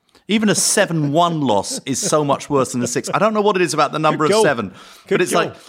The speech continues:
Speaker 2: Yeah.
Speaker 1: it, five and six is awful, much worse than four and three, but still within the, within the realm of reasonableness. When you get to seven, it's just a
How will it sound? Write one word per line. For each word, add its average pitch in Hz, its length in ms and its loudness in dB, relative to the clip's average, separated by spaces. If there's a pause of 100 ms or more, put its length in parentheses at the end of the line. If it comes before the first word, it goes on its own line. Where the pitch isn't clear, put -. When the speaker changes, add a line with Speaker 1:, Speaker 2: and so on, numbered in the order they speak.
Speaker 2:
Yeah. 208 160 -2
Speaker 1:
it, - 160 -14
five 240 400 0
and 185 120 0
six - 300 -4
is 139 100 0
awful, 160 380 2
much 139 340 -4
worse 160 240 2
than 135 140 -2
four 135 260 -2
and 110 100 0
three, 107 520 -2 (340)
but 151 300 -2 (140)
still 202 540 2
within 151 360 0
the, 123 320 4
within 131 240 0
the 123 80 2
realm 131 320 2
of 98 140 -4
reasonableness. 117 580 -4
When 175 160 -2
you 175 120 -4
get 226 280 -2
to 196 100 -10
seven, 127 640 -2
it's - 220 -10
just 190 340 -2
a 127 240 -6